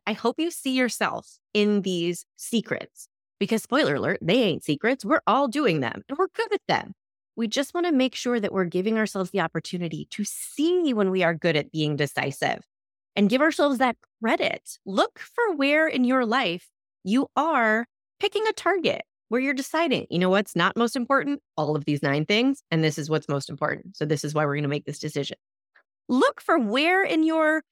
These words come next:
work or your relationships, it's easy for you to live in the land of yes and be where you are and not over-focus on what you're not choosing. It's a good exercise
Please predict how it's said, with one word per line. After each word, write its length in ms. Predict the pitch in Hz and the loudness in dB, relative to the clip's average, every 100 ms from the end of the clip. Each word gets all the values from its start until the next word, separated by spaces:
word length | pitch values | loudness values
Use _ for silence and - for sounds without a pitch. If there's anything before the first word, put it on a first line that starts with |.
| - _ _ - | -20 _ _ -2
work 420 | 190 381 262 - | 2 4 2 0
or 180 | - 180 | -2 0
your 160 | 170 190 | 0 0
relationships, 1120 | 226 240 320 - 320 - 190 135 - - - | 2 2 0 0 -4 0 0 0 -4 -16 -4
it's 200 | 277 - - | -4 -4 -6
easy 380 | 262 294 339 294 | -4 -2 0 -2
for 160 | 254 240 | -2 -2
you 160 | 214 | -2
to 80 | 220 | 0
live 260 | 190 190 214 | 2 2 2
in 100 | 233 | 2
the 80 | 233 | 2
land 260 | 233 247 | 2 0
of 100 | 226 | 0
yes 460 | 262 320 196 - - _ _ _ _ - | 0 -2 -4 -14 -18 _ _ _ _ 0
and 220 | 208 180 | 2 4
be 240 | 180 185 220 | 2 2 4
where 180 | 262 | 2
you 220 | 254 269 262 | 2 0 0
are 260 | 247 311 180 | 0 2 2
and 260 | - 175 | 4 4
not 280 | 170 220 254 _ - | 4 2 -2 _ -2
over-focus 1120 | 233 262 240 240 - 214 247 - 175 175 - | 0 0 0 -2 -2 -2 -2 0 -2 -2 -4
on 160 | 175 165 | -4 -2
what 180 | 175 - | -2 -2
you're 200 | 185 180 | -2 0
not 580 | 160 151 160 202 - - - | 2 2 2 0 -6 -20 -12
choosing. 600 | - 226 277 - - 185 _ _ _ | -4 -4 -2 -4 -4 -12 _ _ _
It's 160 | - - | -20 -14
a 80 | 233 _ - | -16 _ 2
good 240 | 240 - - | 2 2 -2
exercise 760 | - - 339 - - 135 | -4 -4 -4 -4 -8 -10